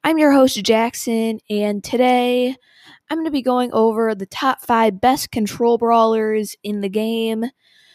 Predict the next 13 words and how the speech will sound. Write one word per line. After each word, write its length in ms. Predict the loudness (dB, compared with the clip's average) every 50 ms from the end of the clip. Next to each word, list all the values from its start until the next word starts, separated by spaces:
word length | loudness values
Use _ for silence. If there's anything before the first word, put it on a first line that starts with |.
| _ _ _
So 240 | -2 2 4 4 4
control 880 | 2 -2 -4 -6 -8 -10 -8 0 2 4 6 6 6 6 6 4 4 4
is 420 | 4 4 4 4 0 -2 -4 -8 -8 _
one 180 | 0 0 2 2
of 60 | 0
the 40 | 0
most 280 | 0 0 0 -2 -4
common 360 | -8 -4 -2 -2 -2 -2 0
metas. 640 | 2 2 4 4 4 4 4 4 2 2 0 -2 -6
Uh, 260 | -10 -8 -8 -8 -8
it 80 | -8 -4
feels 280 | -2 -2 -2 -2 -2
like 500 | -4 -4 -4 -6 -8 -10 -14 -18 -20 -20